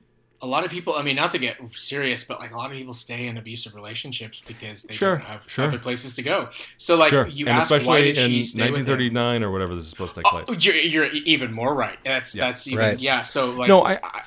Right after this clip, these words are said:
Speaker 1: I think that she just saw a bit of a goose egg, and as bad as it was, you know?
Speaker 3: Mm-hmm.
Speaker 2: I, I get it, but, like, but, like, but, but that is, like, that would have been really interesting, and I wish they had explored that, but, like, that's not how it was presented. It was just, like,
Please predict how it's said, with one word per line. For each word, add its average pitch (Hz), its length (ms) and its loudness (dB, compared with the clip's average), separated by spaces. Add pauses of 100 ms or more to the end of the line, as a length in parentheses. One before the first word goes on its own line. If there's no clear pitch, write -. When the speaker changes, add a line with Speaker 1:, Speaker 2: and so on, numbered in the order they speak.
Speaker 1:
I 147 80 -4
think 185 220 -6
that 175 100 2
she 170 120 0
just 147 260 -2
saw 135 280 2
a 139 60 -6
bit 131 180 -6
of 131 120 -6
a 135 40 -6
goose 127 320 -6
egg, 127 380 0
and 127 120 -6
as 117 140 -8
bad 139 280 -10
as 113 100 -10
it 113 80 -12
was, 117 340 -12
you 127 100 -14
know? 127 120 -16 (280)
Speaker 3:
Mm-hmm. 107 380 0
Speaker 2:
I, 165 140 2 (260)
I 160 80 4
get 175 200 8
it, 226 180 10
but, 175 140 6
like, 156 200 2
but, 151 140 2
like, 147 180 2
but, 147 160 2
but 135 140 -2
that 170 360 2
is, 139 220 -2 (460)
like, 127 260 0 (160)
that 139 180 6
would 190 100 4
have 175 80 4
been 151 140 2
really 135 220 4
interesting, 151 380 -4
and 117 160 -2
I 110 60 2
wish 127 260 -2
they 135 80 -2
had 117 100 2
explored 131 360 -2
that, 170 200 -4
but, 104 160 -6
like, 107 160 -2
that's 113 160 -8
not 127 160 0
how 117 140 0
it - 20 0
was 90 120 -8
presented. 101 340 -4
It 87 60 -4
was 92 100 -8
just, 113 180 -8
like, 110 180 -2